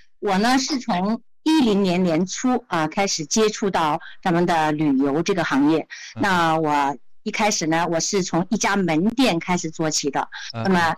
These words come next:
Speaker 1: 只是做组团业务。
Speaker 2: 嗯。
Speaker 1: 那后来呢，在一三年的时候，我走入了这个中老年旅游的这个赛道。
Speaker 2: 嗯。嗯，嗯。
Speaker 1: 那么从此以后呢，我就开始从事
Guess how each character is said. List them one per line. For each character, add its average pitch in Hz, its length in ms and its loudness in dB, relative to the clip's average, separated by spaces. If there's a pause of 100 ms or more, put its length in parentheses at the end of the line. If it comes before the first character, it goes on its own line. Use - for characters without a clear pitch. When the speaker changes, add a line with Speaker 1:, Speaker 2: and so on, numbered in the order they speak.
(240)
Speaker 1:
只 185 160 -2
是 208 260 0
做 185 320 2 (120)
组 151 140 -6
团 147 300 2
业 170 160 4
务。 156 240 2 (320)
Speaker 2:
嗯。 127 100 -16
Speaker 1:
那 185 420 0 (140)
后 247 200 0
来 202 140 2
呢， 226 220 2
在 202 320 0
一 262 80 0
三 262 260 0
年 233 120 2
的 170 100 -2
时 170 140 -4
候， 165 280 0 (160)
我 190 220 2
走 156 240 0
入 180 140 0
了 151 320 0 (320)
这 180 140 0
个 156 280 0
中 277 280 2
老 147 180 2
年 143 440 0
旅 165 180 0
游 147 180 0
的 175 160 2
这 185 140 0
个 160 120 0
赛 185 200 0
道。 185 120 0
Speaker 2:
嗯。 - 80 -2 (260)
嗯， 123 240 -8
嗯。 - 40 -6
Speaker 1:
那 208 80 2
么 190 100 2
从 190 200 0
此 220 160 0
以 170 100 4
后 202 200 0
呢， 160 240 2 (300)
我 170 120 0
就 190 140 2
开 190 180 0
始 147 380 0
从 156 220 0
事 160 360 0